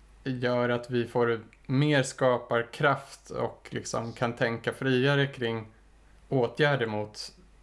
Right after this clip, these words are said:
eh, klimatkrisen, den ekologiska krisen, om vi inte hade det här tillväxtkravet eller de här ekonomiska ramarna?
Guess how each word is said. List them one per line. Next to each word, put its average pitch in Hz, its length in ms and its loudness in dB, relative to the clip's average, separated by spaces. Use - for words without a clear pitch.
eh, 113 340 -2
klimatkrisen, 104 760 -4
den 107 140 -8
ekologiska 104 480 -4
krisen, 101 560 -4
om 127 240 2
vi 120 100 0
inte 123 320 -2
hade 120 420 0
det 117 80 -6
här 110 140 -4
tillväxtkravet - 1900 -6
eller 107 320 -6
de 110 140 -6
här 110 100 -2
ekonomiska 110 500 -4
ramarna? 113 400 -2